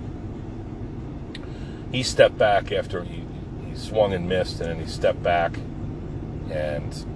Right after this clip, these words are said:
put all his weight on that, on that foot, and his goddamn, his ankle bent at a ninety degree angle.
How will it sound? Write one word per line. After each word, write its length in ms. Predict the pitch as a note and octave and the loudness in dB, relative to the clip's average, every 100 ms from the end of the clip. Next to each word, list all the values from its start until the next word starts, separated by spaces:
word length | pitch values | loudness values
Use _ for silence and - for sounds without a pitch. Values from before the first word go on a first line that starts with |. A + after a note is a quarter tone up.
| - | 0
put 120 | D#2+ | 4
all 200 | D#2+ E2 | 6 4
his 100 | D2+ | 2
weight 280 | D#2 E2 D#2+ | 0 0 2
on 200 | D#2 D#2 | 0 0
that, 220 | D#2 D#2 - E2+ | 0 -2 -4 -6
on 180 | D#2 D#2 | -6 -4
that 180 | D#2 D2+ - - | -4 -4 -6 2
foot, 260 | G#2 G2 - - - - - - - - - | 8 8 8 0 -6 -6 -8 -8 -8 -8 -6
and 280 | C#2+ C#2+ D2 | -2 -2 -2
his 180 | - - - - - | -6 -8 -8 -8 -8
goddamn, 680 | - - D2+ - E2 D2 C#2+ - - - - - | -8 -4 -4 -4 -2 -2 -4 -8 -10 -8 -8 -8
his 160 | - - | -6 0
ankle 480 | F#2+ G2 D#2+ D2+ - - - - - - - - - - | 0 0 -2 -2 -4 -2 -2 2 4 4 2 0 0 2
bent 240 | F2 E2 | 2 4
at 100 | E2 | 0
a 80 | D#2 | 0
ninety 380 | E2 E2 E2+ D#2 | 2 2 0 -4
degree 300 | D#2 D#2 D#2+ | -4 -2 0
angle. 400 | D#2+ D#2+ D2 | 0 0 -2